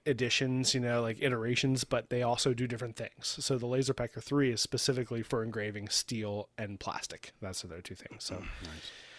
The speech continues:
Speaker 1: um, which is what I would want to use a laser engraver for. Now, obviously, if I had, like, a big laser cutter and stuff, that'd be cool too for all sorts of stuff. But, uh, but Sean's got one, so I don't need one.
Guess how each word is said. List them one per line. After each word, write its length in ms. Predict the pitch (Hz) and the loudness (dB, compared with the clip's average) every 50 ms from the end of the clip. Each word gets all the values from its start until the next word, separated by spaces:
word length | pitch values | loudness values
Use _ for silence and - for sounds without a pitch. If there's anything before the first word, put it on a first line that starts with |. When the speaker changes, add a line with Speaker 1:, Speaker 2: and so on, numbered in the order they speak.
| - - - 101 101 92 | -18 -10 -6 -4 -4 -4
Speaker 1:
um, 180 | 87 87 87 - - - | -6 -8 -12 -16 -8 -2
which 240 | - 143 123 - - | 2 2 4 4 2
is 400 | 117 104 95 - - - - - - - _ | 0 2 0 2 2 2 0 -2 -6 -14 _
what 340 | - 104 107 110 104 98 - _ - - _ _ - | -8 -6 -4 -2 -2 -4 -6 _ -14 -20 _ _ -6
I 160 | 107 107 107 | -4 -2 -2
would 320 | 104 104 101 101 110 104 95 | -2 -4 -6 -6 -6 -8 -6
want 260 | 101 107 107 113 107 | -6 -6 -6 -6 -4
to 100 | - - 117 | -4 -4 -4
use 320 | 107 123 123 123 120 110 | 0 2 2 2 2 2
a 40 | 110 | 0
laser 280 | 110 110 113 107 113 104 | -2 -2 -4 -4 -6 -6
engraver 320 | 104 110 104 98 98 101 | -6 -6 -8 -6 -8 -2
for. 240 | - - 151 120 110 | 4 4 6 6 6
Now, 140 | 113 117 127 | 4 4 4
obviously, 360 | 123 113 110 104 - 131 110 | 4 4 2 0 0 0 -2
if 140 | 98 - 101 | -4 -4 -6
I 40 | |
had, 80 | 98 104 | -6 -6
like, 140 | 104 - - | -6 -6 -6
a 40 | 104 | -6
big 180 | 95 104 101 110 | -6 -6 -6 -4
laser 280 | 107 107 104 - - | -4 -4 -4 -6 -6
cutter 380 | - - - 117 104 104 101 104 | -6 -4 -4 -2 -2 -4 -6 -6
and 120 | 104 101 - | -6 -4 -2
stuff, 240 | - 104 98 - | -2 -2 -2 -2
that'd 140 | - 101 95 | -4 -6 -6
be 80 | - 98 | -6 -8
cool 200 | - - 113 117 | -8 -6 -6 -2
too 200 | - 214 202 151 | 2 4 4 4
for 120 | - 120 | 4 2
all 120 | 107 107 - | 0 2 6
sorts 260 | - 156 147 127 - | 8 8 8 8 6
of 80 | - | 2
stuff. 380 | - - 107 92 92 - - - - - - - - - - - - - _ - | 0 0 -2 -6 -8 -10 -14 -18 -18 -20 -18 -18 -18 -18 -20 -20 -20 -20 _ -8
But, 300 | - 101 90 - - - | -8 -8 -8 -8 -6 -6
uh, 160 | 107 95 92 - - - | -6 -6 -6 -6 -4 -2
but 100 | 135 - | 0 2
Sean's 300 | - - 165 156 135 - | 2 2 2 0 -2 -4
got 180 | - 95 - - | -6 -10 -10 -10
one, 220 | 90 92 95 101 | -10 -10 -10 -8
so 160 | - - 110 | -8 -6 -6
I 40 | 113 | -6
don't 140 | 117 117 113 | -6 -6 -8
need 160 | 113 113 - | -8 -10 -10
one. 160 | - - - | -12 -14 -12